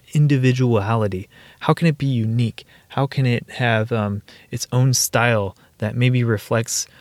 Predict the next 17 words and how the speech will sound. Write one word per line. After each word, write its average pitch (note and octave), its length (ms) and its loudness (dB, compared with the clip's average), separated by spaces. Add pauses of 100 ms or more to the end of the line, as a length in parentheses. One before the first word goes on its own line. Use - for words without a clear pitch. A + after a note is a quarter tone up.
(120)
how - 180 0
you B2 220 2
feel, A#2+ 480 0 (260)
or G#2 420 2
maybe A2+ 300 0
reflects, A2+ 680 -2
um, G#2 340 -2 (240)
some B2 240 2
of A#2 60 2
the A2 100 0
space - 500 2
around G#2+ 380 2
you, G2 140 -4
what G#2+ 240 -6
your A#2 100 0
region A2+ 440 0
is? F#2+ 280 -10